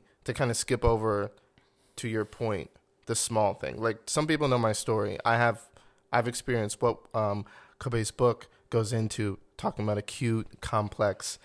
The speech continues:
uh, trauma. Shameless plug. Why am I like this? Coming out in April, um, <laughs> of twenty twenty-three. Um, I've experienced things that many people would very, like, they,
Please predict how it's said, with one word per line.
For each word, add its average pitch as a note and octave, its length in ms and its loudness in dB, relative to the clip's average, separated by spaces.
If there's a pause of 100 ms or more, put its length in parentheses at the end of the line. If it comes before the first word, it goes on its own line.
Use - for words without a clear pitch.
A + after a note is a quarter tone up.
(200)
uh, G#2 260 2
trauma. G#2 320 0
Shameless D3+ 440 4
plug. C#3 280 2
Why D3 200 10
am G3 100 10
I D3+ 60 12
like B2 300 6
this? G#2 140 -2
Coming D#3 240 4
out C3+ 140 8
in A2 60 0
April, A2+ 400 -2 (380)
um, C#3 400 6 (200)
<laughs> - 180 4
of D3+ 180 4
twenty E3 240 4
twenty-three. D3+ 560 0 (480)
Um, B2+ 480 8
I've E3 180 10
experienced D#3+ 520 2
things B2+ 340 0
that B2 140 2
many B2 300 0
people A2+ 360 -6
would G#2 240 -6
very, A2 360 0
like, G#2+ 340 -4
they, A2 180 -4